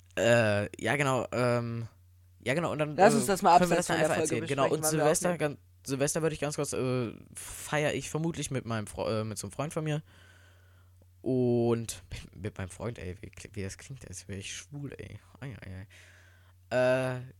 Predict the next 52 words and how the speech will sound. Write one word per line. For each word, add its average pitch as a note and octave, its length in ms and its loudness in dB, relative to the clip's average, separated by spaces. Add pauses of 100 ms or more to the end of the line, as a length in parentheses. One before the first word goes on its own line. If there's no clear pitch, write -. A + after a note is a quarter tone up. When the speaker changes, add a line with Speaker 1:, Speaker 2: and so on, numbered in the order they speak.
(260)
Speaker 1:
genau, C3+ 240 0
feier D#3 240 4
ich C#3+ 80 -4
mit D#3 120 0
einem A#2+ 60 -8
Freund E3+ 260 0
vielleicht C#3+ 360 2
noch, C3+ 220 -4
äh, A#2 340 0
den A2+ 260 -2
anderen, A#2+ 360 0 (260)
die G#2+ 80 -4
ich - 100 -6
vorhin A#2+ 240 -2
schon - 160 -4
erwähnt A#2 320 -2
hab, A2 140 -2 (220)
über G2+ 400 -2
das G2+ 180 -4
letzte A2+ 260 0
Jahr, G#2 140 0
mit G2 220 -6
denen G2 180 -2
ich F#2+ 140 -8
mich G2 100 -6
getroffen G2+ 340 -4
hab. G#2 180 -6
Ja, D#3+ 140 -4
was F3 120 -14
ist? E3+ 140 -14 (280)
Speaker 2:
Gut, A3 160 0
Speaker 1:
So, - 60 4
Speaker 2:
dann G3 180 8
Speaker 1:
warte. F3 120 0
Speaker 2:
Elias. A3 460 6 (160)
Speaker 1:
Nee, A#2+ 320 2
nee, C3 100 0
nee, B2+ 200 -2
warte, A#2+ 300 2
lass A2+ 180 -6
mich A2 140 -12
das A2+ 160 -12
jetzt A#2 140 -12
noch G#2 140 -8
irgendwie, A2+ 420 -6 (120)
ich - 80 -16
schreib - 180 -8
das - 140 -10
noch A2 80 -8
auf, G2+ 260 -4
warte. G#2 240 -6 (1040)
Hundertachtundzwanzig. G2+ 1200 -6